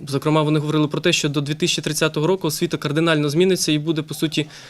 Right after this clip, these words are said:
знаходитись в мережі. Це будуть онлайн-навчальні заклади, університети і тому подібне. Зараз це подібним проєктом є Coursera, так? Однак наш проєкт — це, по суті, унікальний проєкт для України, оскільки він допоможе, е, саме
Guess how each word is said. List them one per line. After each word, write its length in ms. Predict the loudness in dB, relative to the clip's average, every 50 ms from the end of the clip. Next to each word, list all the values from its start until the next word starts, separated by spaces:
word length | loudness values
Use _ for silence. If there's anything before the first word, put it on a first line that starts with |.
| -20 -20 -20 -20 -14 -6
знаходитись 520 | -4 -2 2 2 2 2 2 -2 -2 0
в 20 | 2
мережі. 460 | 4 4 4 4 4 2 0 -6 -8 -8
Це 220 | -8 -4 -2 0
будуть 280 | 0 0 0 0 0 0
онлайн-навчальні 720 | 0 2 4 4 4 4 2 0 -2 0 0 0 0 0 0
заклади, 500 | 0 -2 -2 -4 -6 -10 -10 -10 -14 -14 -12 -6
університети 680 | -4 -4 -2 -2 -4 -2 -2 -2 0 0 -2 -2 -2
і 40 | -6
тому 200 | -4 -2 -4 -4
подібне. 440 | -4 -6 -4 -4 -2 -4 -4 -6 -2
Зараз 300 | 0 0 0 0 0 -4
це 220 | -6 -4 -4 -4 -4 -6 _
подібним 360 | -4 0 2 2 4 2 2
проєктом 400 | 2 2 0 0 0 0 -2 -2
є 80 | -2 -2
Coursera, 600 | -2 -2 -2 -2 -2 -2 -4 -4 -4 -4 -6 -8
так? 260 | -6 -8 -8 -8 -12 _ -20 -20 -20 -20 -20 -20 -20 -20 -20 -20 -20 -20 -20 _
Однак 580 | -4 -2 0 2 2 2 2 0 -4 -12 -18 -18 -20 -20 _ _ _ _ _ -4
наш 300 | 0 2 2 4 2 2
проєкт — 440 | 0 4 4 6 6 6 4 0 -2 -2
це, 200 | 2 2 2 2
по 120 | 2 -2
суті, 240 | -4 -4 -2 0 2
унікальний 420 | 2 2 2 2 2 2 2 2
проєкт 260 | 2 2 2 2 2
для 140 | 2 2 2
України, 540 | 2 2 2 2 2 4 4 4 2 2 0
оскільки 440 | -2 -4 -4 -4 -4 -4 -2 -4 -2
він 220 | 2 2 2 0
допоможе, 760 | 0 -4 -8 -8 -4 -2 0 0 2 2 2 2 2 2 0 -4 -8 -4
е, 400 | -2 0 0 2 0 0 0 -2
саме 320 | -2 0 0 2 2 0